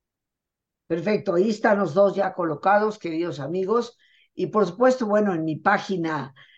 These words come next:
de Facebook, que ustedes me conocen, los que me conocen, ¿verdad?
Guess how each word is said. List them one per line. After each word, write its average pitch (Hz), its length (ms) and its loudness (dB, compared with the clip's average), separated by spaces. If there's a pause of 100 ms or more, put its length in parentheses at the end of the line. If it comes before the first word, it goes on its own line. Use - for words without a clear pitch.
(160)
de 165 180 2
Facebook, 220 460 4
que - 80 -6
ustedes 190 380 2
me 165 100 -6
conocen, 208 720 -2 (220)
los 160 240 -2
que 156 100 -4
me 147 140 -6
conocen, 165 500 0
¿verdad? 170 380 -2